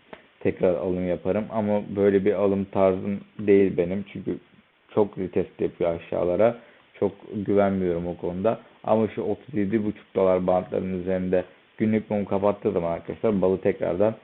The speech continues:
portföyümüze eklemeyi düşünebilirim arkadaşlar. Evet, başımın belası Qtum var arkadaşlar. Qtum bir önceki videomda da bahsetmiştim. Ben Qtum'dan kar aldım.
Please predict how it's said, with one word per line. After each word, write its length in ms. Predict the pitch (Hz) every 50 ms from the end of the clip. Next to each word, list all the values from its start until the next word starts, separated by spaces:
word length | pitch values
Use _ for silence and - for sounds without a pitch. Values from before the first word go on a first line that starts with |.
| _ _ _ -
portföyümüze 580 | 110 107 98 98 - 92 90 90 90 92 101
eklemeyi 500 | 104 98 98 - - 90 90 92 104 107
düşünebilirim 560 | 107 - - - 104 95 92 90 87 87 85 80
arkadaşlar. 580 | 82 85 - - 85 85 82 - - 120 127 127 - - - - - - _ _ _ _ _ _ _ _ _ _ _ _ _ _ _ _ _ - - _ _ -
Evet, 300 | 143 147 151 143 131 120
başımın 480 | 143 139 135 - 143 143 143 143 139 131
belası 420 | 131 127 127 127 127 123 - 135
Qtum 480 | - - 135 127 117 120 - 113 113 104
var 120 | 101 98
arkadaşlar. 640 | 98 98 98 95 - 101 98 98 - - 139 139 135
Qtum 440 | 139 - 131 127 - - 135 131 120
bir 60 | 120
önceki 340 | 123 123 117 117 - - 123
videomda 380 | 117 110 120 117 120 120 117
da 140 | 123 117 107
bahsetmiştim. 640 | 107 101 92 - - - - 127 - - 110 104 98
Ben 160 | 95 101 101
Qtum'dan 640 | - - 110 107 101 - 110 117 110 110 110 104
kar 260 | 98 - 117 101 101 104
aldım. 400 | 101 98 95 98 98 107 104